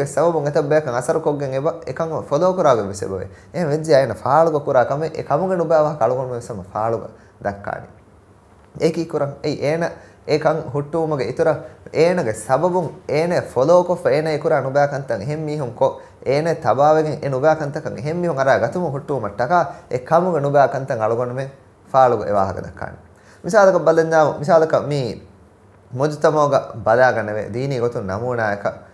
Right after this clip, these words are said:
බලාගෙන වේ බයක මිසාලක මේ ෆතිස් නමාද ෆරුවා කොට කරන්නේ. ෆතිස් නමාද මේ ෆරුවා කොට කරන්නේ. එම්මෙන් ඉගේ කන්තන් එමි හොසකම කම්බඩ වෙස්නොයි. එහෙම වෙජ්ජකම වෙජ්ජ යාම ආලගොන් මේ ෆතිස් නමාද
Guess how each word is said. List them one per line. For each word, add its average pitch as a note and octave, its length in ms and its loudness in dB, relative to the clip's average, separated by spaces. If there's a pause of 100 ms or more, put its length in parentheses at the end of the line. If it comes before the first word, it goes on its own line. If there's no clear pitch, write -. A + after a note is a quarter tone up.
(280)
බලාගෙන A2 460 2
වේ G#2+ 160 -2
බයක A2+ 260 0
මිසාලක E3 460 -4
මේ C#3+ 240 -8 (160)
ෆතිස් - 320 -10
නමාද G#2+ 320 -6
ෆරුවා F#2+ 320 -2
කොට F2+ 180 -12
කරන්නේ. - 340 -16 (580)
ෆතිස් C#3+ 260 -4
නමාද B2 280 0
මේ A2 120 -8
ෆරුවා G#2 280 -2
කොට G2+ 200 -8
කරන්නේ. A2 260 -6
එම්මෙන් F3+ 300 -2
ඉගේ C3+ 240 -4
කන්තන් F2+ 300 -12
එමි D#3+ 200 -8
හොසකම B2 400 -8
කම්බඩ G#2+ 400 -8
වෙස්නොයි. - 380 -18 (420)
එහෙම F#3 220 -2
වෙජ්ජකම D#3 420 0
වෙජ්ජ G2+ 280 -4
යාම A#2+ 340 -2 (220)
ආලගොන් F3+ 380 2
මේ B2+ 160 -4
ෆතිස් F3 420 -6
නමාද D#3 580 -2